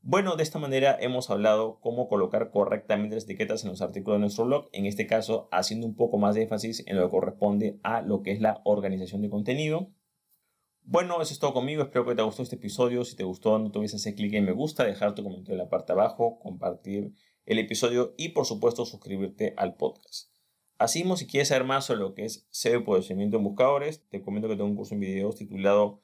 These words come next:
Curso de seo para empresas y negocios, cien por ciento legal.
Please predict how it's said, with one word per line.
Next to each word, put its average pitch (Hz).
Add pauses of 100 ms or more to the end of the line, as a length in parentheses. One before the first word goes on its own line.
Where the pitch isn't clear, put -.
Curso 135
de 117
seo 127
para 107
empresas 110
y 120
negocios, 131
cien 113
por 101
ciento 107
legal. 147